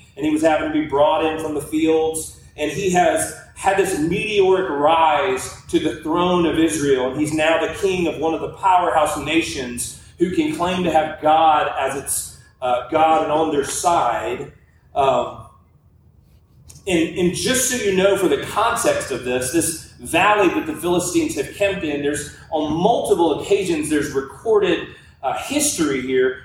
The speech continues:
where David has gone out and fought the Philistines in this very valley and just decimated them and won the battle two times before, at least.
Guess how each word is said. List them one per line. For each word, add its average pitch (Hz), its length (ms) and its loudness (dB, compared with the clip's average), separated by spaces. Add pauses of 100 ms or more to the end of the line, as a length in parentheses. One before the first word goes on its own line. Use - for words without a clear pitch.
(100)
where - 160 -2
David - 300 4
has - 260 0
gone 170 280 2
out 165 200 0
and 127 100 -10
fought - 420 2
the 165 140 -4
Philistines 135 560 -4
in 139 80 -8
this 135 220 -6
very 175 440 2
valley 143 560 0 (380)
and 151 200 -4
just 151 280 -6
decimated 123 720 -2
them - 140 -20 (1600)
and 143 280 -2
won 180 300 4
the 165 60 2
battle - 600 0 (1300)
two 220 240 -8
times 160 480 2
before, - 400 0
at 156 200 0
least. - 680 -2